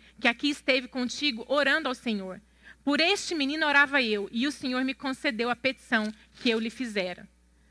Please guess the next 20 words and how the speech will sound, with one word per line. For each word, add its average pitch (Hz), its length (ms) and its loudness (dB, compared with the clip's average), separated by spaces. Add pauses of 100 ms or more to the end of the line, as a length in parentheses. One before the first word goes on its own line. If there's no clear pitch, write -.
(200)
Pelo 277 220 4
que - 120 -4
também 262 480 2
o 349 60 -6
trago 254 480 6
como 247 260 0
devolvido 262 580 0
ao 254 120 0
Senhor, 233 480 -2 (240)
por 285 120 0
todos 302 400 -2
os 262 160 -6
dias 233 340 0
que 269 140 -4
viver. 196 440 -4 (280)
Pois 247 200 2
do 339 180 2
Senhor 277 420 0
o - 40 -8
pedi, 214 520 0